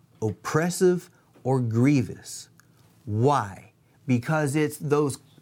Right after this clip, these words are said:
precepts, those commandments, those orders that produce victory in your life.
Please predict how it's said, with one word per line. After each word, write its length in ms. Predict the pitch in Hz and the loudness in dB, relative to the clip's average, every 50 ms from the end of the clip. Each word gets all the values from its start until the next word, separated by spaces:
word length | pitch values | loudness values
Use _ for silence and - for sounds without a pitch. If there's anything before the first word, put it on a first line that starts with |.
| _ _ _ _ | _ _ _ _
precepts, 760 | - 196 208 214 185 - - 196 185 185 175 175 - - - - - - - _ _ _ | -2 0 0 0 0 0 0 0 0 0 -2 -6 -8 -10 -10 -12 -18 -20 -20 _ _ _
those 220 | - 135 139 131 | 0 2 2 0
commandments, 880 | - - 151 131 139 160 175 185 - - 190 190 196 190 185 156 - - - - - - _ | 0 0 0 2 2 2 2 2 2 4 4 4 2 2 0 -4 -8 -14 -16 -20 -20 -8 _
those 260 | 123 135 147 143 147 165 | 2 4 4 4 4 4
orders 680 | - 175 208 220 214 185 190 175 170 170 170 - - - _ _ _ _ _ _ - | 4 4 4 4 4 4 4 4 4 2 2 -2 -8 -18 _ _ _ _ _ _ -4
that 260 | 127 156 147 - - | -2 -2 -2 -2 -6
produce 560 | - - 185 185 180 156 180 214 220 196 - | -2 2 2 2 2 0 -2 -4 -4 -4 -4
victory 560 | 180 170 185 226 226 - - 214 214 208 202 | -4 -4 -4 -4 -4 -4 -6 -2 0 2 2
in 160 | 190 185 180 | 4 4 4
your 160 | 180 175 170 170 | 4 4 2 2
life. 580 | 180 208 247 277 - 104 - - - - - | 0 -2 -6 -8 -10 -10 -12 -14 -18 -20 -20